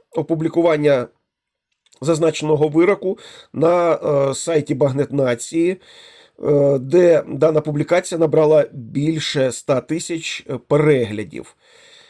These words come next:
Даний суспільний інтерес викликаний безпрецедентним порушенням прав громадян по всій Україні з боку утворених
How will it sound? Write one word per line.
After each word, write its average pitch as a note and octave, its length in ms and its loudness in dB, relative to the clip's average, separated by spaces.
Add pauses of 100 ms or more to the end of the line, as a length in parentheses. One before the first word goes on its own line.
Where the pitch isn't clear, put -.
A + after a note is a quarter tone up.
(680)
Даний F#3 280 0
суспільний E3+ 720 -2
інтерес E3 680 0
викликаний E3 680 0
безпрецедентним D#3+ 1000 0
порушенням D#3 640 0
прав D#3+ 580 0
громадян D3 680 2
по D#3 140 0
всій D3 440 -4
Україні E3 540 0
з D#3 80 -6
боку D#3 340 0
утворених D#3 800 0